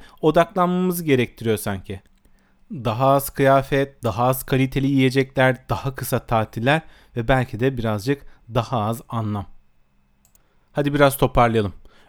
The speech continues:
Önümüzdeki otuz yıl içerisinde ölme ihtimaliniz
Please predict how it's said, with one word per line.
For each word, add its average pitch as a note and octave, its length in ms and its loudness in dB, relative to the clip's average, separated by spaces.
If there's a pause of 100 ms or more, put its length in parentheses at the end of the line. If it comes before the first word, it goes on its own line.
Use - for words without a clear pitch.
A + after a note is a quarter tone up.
Önümüzdeki F3 540 4
otuz E3+ 380 -2
yıl C#3 80 2
içerisinde A#2 840 0 (320)
ölme F3 320 6
ihtimaliniz B2 840 0